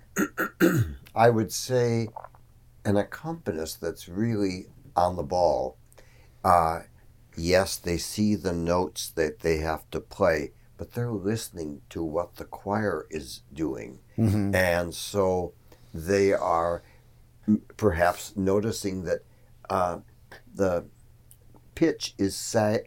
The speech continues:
Speaker 1: sagging a little bit in perhaps the soprano part,
Speaker 2: Mm-hmm.
Speaker 1: depending on the piece.
Speaker 2: Right.
Speaker 1: And so that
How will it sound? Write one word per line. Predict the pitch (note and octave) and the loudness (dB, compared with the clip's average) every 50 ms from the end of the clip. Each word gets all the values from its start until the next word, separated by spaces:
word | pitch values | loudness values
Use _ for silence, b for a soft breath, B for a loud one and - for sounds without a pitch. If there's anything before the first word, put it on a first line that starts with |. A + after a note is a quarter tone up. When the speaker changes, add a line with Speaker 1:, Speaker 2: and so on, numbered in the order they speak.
| - - | -8 -14
Speaker 1:
sagging | - - - - - B2 B2 B2+ C3 A#2+ G#2+ G2 E2 D#2 D2+ | -12 -10 -8 -6 -2 0 0 2 2 2 0 -2 -2 -2 -4
a | D2+ D2+ | -4 -6
little | D#2 D#2 D#2+ E2+ D#2 D#2 D#2 | -6 -4 -4 -4 -4 -4 -6
bit | D2 C#2+ E2 D#2 - - - | -4 -4 -4 -4 -4 -6 -6
in | F#2+ F#2 F2+ E2+ E2 E2 D#2+ b b b b b b | -4 -4 -4 -4 -8 -10 -12 b b b b b b
perhaps | - - F#2+ E2 E2+ D#2 - - - - | -8 -6 -4 0 0 0 -2 -4 -6 -6
the | E2 E2 E2+ E2+ - b b b b b - | -2 -2 -2 -2 -4 b b b b b -20
soprano | - - - A2+ - A#2+ B2 A#2+ A2 G2 E2+ | -8 -6 -6 -2 0 2 4 4 4 2 0
part, | - - D#2+ D2 C2+ B1 - - - - - B2 | -2 -2 -2 -2 -2 -4 -6 -12 -14 -4 2 4
Speaker 2:
Mm-hmm. | B2 G#2+ A2 A#2 A#2+ G#2+ | 6 6 6 4 2 0
Speaker 1:
depending | - A2 G#2+ - C#3+ D3 C#3+ C#3 A#2 | 2 2 4 4 6 6 6 4 4
on | A#2 B2 | 2 2
the | B2+ B2 | 0 0
piece. | - F3 D#3 B2+ - - - - B B B B B | 0 0 0 0 -2 -4 -8 -12 B B B B B
Speaker 2:
Right. | - - A2 G2 F2 - - - - - - | 4 6 6 6 4 2 -6 -20 -6 0 2
Speaker 1:
And | G#2 G2+ - | 2 2 2
so | - - A#2+ A#2 A2 A2+ - - - - - | 0 2 2 2 2 2 -2 -6 -14 -16 -2
that | F#2+ A#2 A#2+ B2 - | 2 4 4 4 2